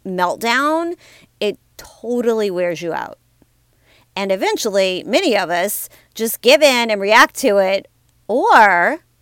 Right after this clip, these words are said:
we resist and exhaust ourselves from it, right?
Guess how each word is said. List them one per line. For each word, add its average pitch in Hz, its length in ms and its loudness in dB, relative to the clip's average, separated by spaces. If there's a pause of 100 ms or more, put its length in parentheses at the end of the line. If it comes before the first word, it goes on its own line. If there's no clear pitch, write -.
(500)
we 214 180 -6
resist 196 720 -2
and 190 100 -8
exhaust 180 560 -4
ourselves 165 640 -8
from 320 300 -4
it, - 180 -20 (320)
right? 240 300 0